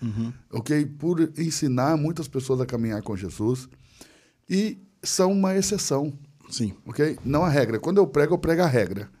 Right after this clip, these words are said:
Speaker 1: Sim,
Speaker 2: Qual é a regra?
Speaker 1: sim.
Speaker 2: Casamento é um só.
Speaker 1: Sim.
Speaker 2: E ainda que seja possível a separação dos corpos, não é possível um novo matrimônio. Mas, como que você, diante de uma violência,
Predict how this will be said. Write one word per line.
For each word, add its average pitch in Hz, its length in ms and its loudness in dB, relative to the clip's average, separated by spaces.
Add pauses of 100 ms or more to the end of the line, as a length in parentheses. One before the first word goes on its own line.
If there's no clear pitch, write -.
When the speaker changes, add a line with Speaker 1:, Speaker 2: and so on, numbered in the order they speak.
(280)
Speaker 1:
Sim, - 140 -2
Speaker 2:
Qual 156 140 8
é - 20 8
a - 40 6
regra? 123 200 4
Speaker 1:
sim. 113 80 -2
Speaker 2:
Casamento 160 480 2
é - 20 0
um 165 100 0
só. - 300 -8 (160)
Speaker 1:
Sim. 131 200 -12 (280)
Speaker 2:
E 165 240 -2 (160)
ainda 196 320 6
que 196 140 0
seja 147 260 0
possível 139 360 0
a - 20 0
separação 117 480 0
dos 110 160 -4
corpos, 143 340 0
não 143 140 0
é 135 60 0
possível 131 420 -4
um 139 40 -2
novo 117 220 0
matrimônio. 123 540 -2 (680)
Mas, 196 520 2 (1080)
como 214 260 4
que - 80 -2
você, 156 320 2
diante 131 380 0
de 113 60 -2
uma 120 140 0
violência, 113 640 0